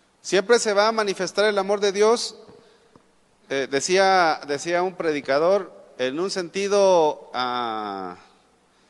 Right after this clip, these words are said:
hacia arriba, ¿qué es? ¿Vertical o horizontal? Vertical.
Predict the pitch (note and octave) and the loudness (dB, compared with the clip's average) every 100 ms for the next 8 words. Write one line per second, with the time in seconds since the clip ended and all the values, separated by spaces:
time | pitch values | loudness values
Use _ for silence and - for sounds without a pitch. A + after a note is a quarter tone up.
0 | _ _ _ _ _ _ - C3 D3+ F#3+ | _ _ _ _ _ _ -8 -4 -2 0
1 | A3 A3 G#3+ F3+ D3+ D#3+ F#3 G#3+ A#3 E3+ | 0 0 -2 0 -4 -4 -2 0 2 0
2 | C#3 C#3 D3+ D3 C#3 - _ _ _ _ | -4 -4 -2 -4 -6 -20 _ _ _ _
3 | _ _ _ _ _ - - - - A#2+ | _ _ _ _ _ -20 -20 -20 -20 -6
4 | B2+ - C#3 D#3+ F3 B3 A#3+ | -6 -4 -4 2 2 2 -10